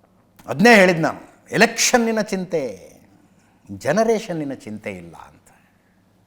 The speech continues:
ಅಕಸ್ಮಾತ್ ಹಿಂದೂ ಕಾರ್ಯಕರ್ತರು ಏನಾದರೂ ಮಾಡಿ ಅವ್ರ ಮೇಲೆ ಕಠಿಣ ಕ್ರಮ ಕೈಗೊಂಡು ಕೇಸ್ ಹಾಕಿದ್ರೆ ಬಿ ಜೆ ಪಿ ಸರ್ಕಾರ ಬಂದ್ಮೇಲೆ ವಾಪಸ್ ತಗೊಳುತ್ತೆ. ಅಷ್ಟೇ ತಾನೇ?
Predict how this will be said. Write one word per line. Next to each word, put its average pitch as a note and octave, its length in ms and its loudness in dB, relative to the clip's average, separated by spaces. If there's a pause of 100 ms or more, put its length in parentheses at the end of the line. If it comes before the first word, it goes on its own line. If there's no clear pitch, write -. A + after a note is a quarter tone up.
(1300)
ಅಕಸ್ಮಾತ್ D4+ 640 8
ಹಿಂದೂ F4 340 6
ಕಾರ್ಯಕರ್ತರು C4+ 640 8
ಏನಾದರೂ A#3 400 4
ಮಾಡಿ A3+ 300 2
ಅವ್ರ A3+ 260 8
ಮೇಲೆ C4+ 280 6
ಕಠಿಣ B3 380 2
ಕ್ರಮ A3 280 -2
ಕೈಗೊಂಡು G3 420 -6
ಕೇಸ್ F3+ 240 -4
ಹಾಕಿದ್ರೆ G#3+ 680 -10
ಬಿ E4+ 140 2
ಜೆ D#4+ 160 -2
ಪಿ A#3+ 120 -6
ಸರ್ಕಾರ F#3 340 -2
ಬಂದ್ಮೇಲೆ C4 300 -10
ವಾಪಸ್ D4+ 300 -6
ತಗೊಳುತ್ತೆ. F3 560 -18 (2000)
ಅಷ್ಟೇ - 240 -4
ತಾನೇ? B2 540 -12